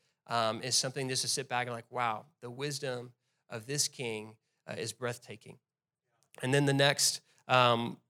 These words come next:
theme we wanna go into is the justice of God, the justice of the king.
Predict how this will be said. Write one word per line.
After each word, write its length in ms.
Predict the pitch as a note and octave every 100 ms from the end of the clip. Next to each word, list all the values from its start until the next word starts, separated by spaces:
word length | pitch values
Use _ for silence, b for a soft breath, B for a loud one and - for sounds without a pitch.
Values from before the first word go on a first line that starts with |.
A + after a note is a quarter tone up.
| _ D3+
theme 320 | - F3 F3+
we 80 | D#3+
wanna 220 | D#3 C#3+
go 140 | D3
into 260 | D3 D3 D3
is 180 | C3+ C3+
the 80 |
justice 600 | A2+ C3 D3+ D3 D3 A#2+
of 120 | B2 -
God, 280 | A2+ A#2 - _ b b b b
the 100 | -
justice 680 | A#2 C3+ C#3+ - C#3+ B2 -
of 160 | C3
the 80 | A#2
king. 380 | A2+ A#2+ G#2+ G2+